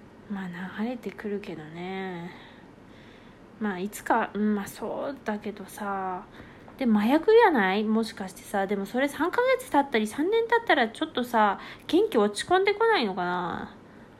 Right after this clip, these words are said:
そしたらまたどうする？お-、推しに出会う。でも、中毒じゃん、それ。パソコン、パソコンっていうか、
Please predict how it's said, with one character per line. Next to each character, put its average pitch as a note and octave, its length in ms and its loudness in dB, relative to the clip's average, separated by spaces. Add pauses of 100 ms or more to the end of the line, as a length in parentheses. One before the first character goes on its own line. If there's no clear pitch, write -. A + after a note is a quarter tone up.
(340)
そ - 140 -4
し - 60 -6
た C5+ 100 0
ら A4 80 8
ま D#4+ 120 8
た B3+ 120 2
ど B3 220 4
う B3 40 4
す A#3 140 -2
る？ E3+ 280 -2
お-、 A#3 100 0 (360)
推 B3 140 0
し C#4 160 0
に D4 160 4
出 C4 160 4
会 B3 160 8
う。 G3+ 40 2
で B3 100 2
も、 G#3 340 2
中 - 140 4 (120)
毒 A4+ 220 6 (280)
じ G4 80 6
ゃ C4 220 6
ん、 A#3+ 60 -4
そ A#3 120 -2
れ。 G3+ 140 0
パ B3+ 160 -6
ソ F4 140 -4
コ F4+ 100 -8
ン、 C#4+ 60 -8
パ C4+ 100 -8
ソ C#4+ 100 -4
コ D#4+ 140 -2
ン D#4 40 -4
っ - 20 -14
て D4+ 80 -6
い C4+ 60 -4
う A#3 40 -4
か、 G#3 300 -2